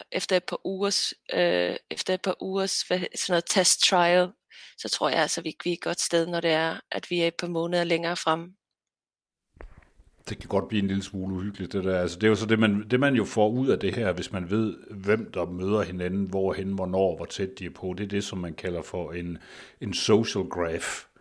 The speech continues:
Speaker 2: Altså, som er det, som, øh, hvad hedder det, sådan noget som Facebook faktisk, øh, prøver på at lave på folk hele tiden, ved at de konstant har ens lokation, og hvem man snakker med, og alt sådan noget. Den får man simpelthen afleveret direkte ind, øh, af, af,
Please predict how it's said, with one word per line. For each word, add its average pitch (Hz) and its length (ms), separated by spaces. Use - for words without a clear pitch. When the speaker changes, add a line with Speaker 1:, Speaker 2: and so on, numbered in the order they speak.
Speaker 2:
Altså, 95 200
som 92 240
er 92 40
det, 104 220
som, 87 340
øh, 85 260
hvad 82 160
hedder 87 200
det, 82 320
sådan - 100
noget 92 100
som 92 100
Facebook 151 480
faktisk, 113 500
øh, 95 100
prøver 113 280
på 110 200
at 98 80
lave 101 200
på 98 80
folk 98 280
hele 98 160
tiden, 110 400
ved 101 100
at 95 140
de 98 60
konstant 95 440
har 95 100
ens 92 260
lokation, 127 680
og 98 60
hvem 95 120
man 85 140
snakker 101 420
med, 87 200
og 85 140
alt 92 120
sådan 87 140
noget. 85 140
Den 139 120
får 160 200
man 143 120
simpelthen 135 420
afleveret 110 640
direkte 113 480
ind, 117 300
øh, 104 260
af, 95 240
af, 98 280